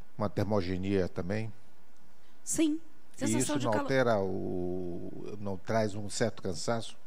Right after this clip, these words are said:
Speaker 1: pela me-, pela liberação
Speaker 2: Não, mas
Speaker 1: do
Speaker 2: aqui a gente tá falando em
Speaker 1: ectoplasma?
Speaker 2: desdobramento, a gente tá falando da conexão
Speaker 1: Ah,
Speaker 2: aqui,
Speaker 1: sim.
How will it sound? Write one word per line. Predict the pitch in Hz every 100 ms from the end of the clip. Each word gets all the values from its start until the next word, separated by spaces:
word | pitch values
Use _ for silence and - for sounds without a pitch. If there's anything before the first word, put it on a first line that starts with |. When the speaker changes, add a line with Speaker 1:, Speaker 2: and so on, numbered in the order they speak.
| - - - - - -
Speaker 1:
pela | 120 107
me-, | 107 95
pela | 113 104
liberação | 101 104 98 277
Speaker 2:
Não, | 302
mas | -
Speaker 1:
do |
Speaker 2:
aqui | 320 359
a |
gente | 330
tá | 339
falando | 320 277
em | 247
Speaker 1:
ectoplasma? | - 302
Speaker 2:
desdobramento, | 311 285 285 320 294 247 240
a | 254
gente | 269
tá | 277
falando | 269 262
da | 294
conexão | 294 277 277 - 269
Speaker 1:
Ah, | 254
Speaker 2:
aqui, | - 233
Speaker 1:
sim. | 214